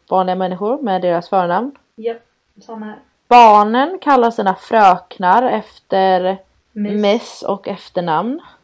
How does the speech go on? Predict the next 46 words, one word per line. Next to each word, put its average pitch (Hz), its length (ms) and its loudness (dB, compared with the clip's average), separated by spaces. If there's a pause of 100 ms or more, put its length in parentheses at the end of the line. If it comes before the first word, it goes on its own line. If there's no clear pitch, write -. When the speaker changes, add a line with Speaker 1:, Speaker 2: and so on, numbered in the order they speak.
(160)
Speaker 2:
Mm. 208 340 -10 (260)
Tycker - 180 -6
jag 190 100 -4
är 196 40 -4
jätteknepigt. 196 480 -14
Speaker 1:
Mm. 247 400 -6 (160)
Det 226 120 -4
är 262 40 0
något 262 180 -4
nytt - 220 -14
liksom. 185 240 -8
I 196 40 -10
Sverige 196 280 0
bara, - 220 0 (800)
"Hallå 254 260 4
där, 202 320 4
kom 262 140 -2
hit." 269 260 -4
Nej, 202 240 0
men 202 160 2
<laughs> 233 400 0
du 262 60 2
vet. - 400 0 (520)
Speaker 2:
De 240 160 -4
bara, 208 300 2 (600)
"Hej 240 260 4
mannen, 220 460 -4 (100)
du, 214 360 -4
läraren. 196 520 0 (160)
Kom 302 200 -4
här, 202 160 0
jag 208 100 -4
behöver 226 180 -4
hjälp." 208 260 -2
Speaker 1:
Det 254 60 -2
är 247 40 -2
li-, 240 280 4
Speaker 2:
Ja. 220 40 -10
Speaker 1:
man 247 200 2
bara 240 120 0
säger 208 240 -4
deras 208 180 -6
namn 190 360 0
typ. - 220 -4 (220)
Eh, 226 800 2
och 240 220 0